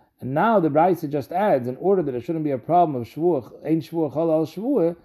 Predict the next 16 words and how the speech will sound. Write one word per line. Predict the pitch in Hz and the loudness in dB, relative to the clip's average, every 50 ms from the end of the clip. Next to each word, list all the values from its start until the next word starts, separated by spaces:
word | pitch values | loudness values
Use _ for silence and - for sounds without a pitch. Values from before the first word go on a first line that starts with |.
| - - - - - _ - | -20 -20 -20 -20 -20 _ -12
of | 135 139 | -8 -4
them | 160 196 214 208 | -2 -2 0 0
zogich, | 185 226 226 196 190 160 180 | 2 0 0 0 -2 -4 -4
it's | 175 - - | -6 -4 -4
not | 226 233 233 - | -4 -4 -4 -4
considered | - 175 135 - - 175 175 165 160 151 127 127 _ _ _ _ _ _ _ _ _ _ _ - | -6 -8 -6 -2 0 2 4 4 4 2 0 -4 _ _ _ _ _ _ _ _ _ _ _ -6
ein | 147 151 147 | -4 -4 -4
shvuah | 127 - 160 156 147 131 110 | -4 -6 -2 0 0 0 0
chal | 143 139 139 135 | 2 2 4 4
al | 127 123 117 | 4 2 2
shvuah, | - - 120 117 113 113 147 185 - _ _ _ _ - - - - _ - | 0 -4 -2 -2 0 -2 -2 -4 -10 _ _ _ _ -20 -20 -20 -20 _ -6
because | 139 131 - 156 151 120 127 | -6 -2 2 2 2 2 2
hayois, | 147 147 160 190 214 220 175 - - | 2 4 4 4 4 0 -2 -4 -4
he | 151 | -6
could | 143 - 147 135 131 | -6 -4 -6 -6 -2
be | 135 135 135 131 127 | 0 0 0 -2 -4